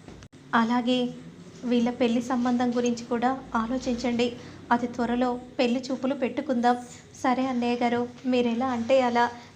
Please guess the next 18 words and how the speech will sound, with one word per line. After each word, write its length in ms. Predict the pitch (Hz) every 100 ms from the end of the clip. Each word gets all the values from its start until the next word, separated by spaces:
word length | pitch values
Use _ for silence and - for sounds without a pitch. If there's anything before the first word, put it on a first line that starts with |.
| - - -
మంచి 300 | 254 240 233
రోజు 200 | 269 262 262
చూసి 300 | 240 233 269 294 - - - - - -
మేము 340 | 254 240 240 262 254
కబురు 280 | 285 247 277 294
చేస్తాము. 420 | 254 - 247 240 247 - - - - - - - - -
సరే 180 | 277 262
చెల్లమ్మ, 400 | 254 254 233 233 233 240 - - -
మరి 240 | 247 240 240
నేను 260 | 247 247 247 247 247
వెళ్ళొస్తాను. 600 | 240 233 254 - 240 269 294 - - -
పద 180 | 254 233 262 254
అమ్మ 140 | 240 247 247 -
అని 180 | 240 233 240
అంటూ 240 | 233 247 247 247 - 254
రామలక్ష్మి 640 | 247 240 240 240 - 247 240 -
వెంటనే 420 | 302 320 359 262 247 247 - - - - -
ఇంటికి 400 | 254 247 -